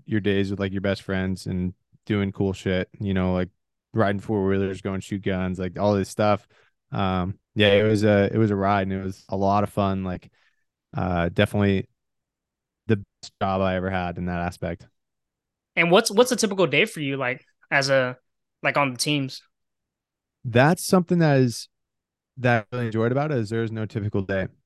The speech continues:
Speaker 1: you know? Um, there's different training events that come up every week. So you walk in, uh, you might, um,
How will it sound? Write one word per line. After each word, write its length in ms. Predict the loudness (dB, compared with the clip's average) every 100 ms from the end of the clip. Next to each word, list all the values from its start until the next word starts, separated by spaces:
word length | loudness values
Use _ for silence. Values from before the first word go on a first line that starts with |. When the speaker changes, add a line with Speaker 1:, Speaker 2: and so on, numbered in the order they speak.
| -6
Speaker 1:
you 160 | 0 2
know? 280 | 4 0 -4 -6
Um, 440 | -2 0 -2 -4 -8 _
there's 260 | 0 0 0
different 300 | 0 -2 -2
training 300 | -2 0 0
events 320 | -2 -2 -4
that 120 | -4
come 200 | -2 0
up 180 | -2 -4 _ _ -4
every 420 | -2 -2 -2 -2
week. 400 | 0 2 0 -4 -10
So 180 | 0 2
you 340 | 4 4 4
walk 400 | 2 2 2 0
in, 320 | -2 -2 -4 -8 -2
uh, 180 | 0
you 140 | 2 2
might, 280 | 2 0 -8 _ _ _ _ _ -6
um, 560 | -2 0 0 -2 -6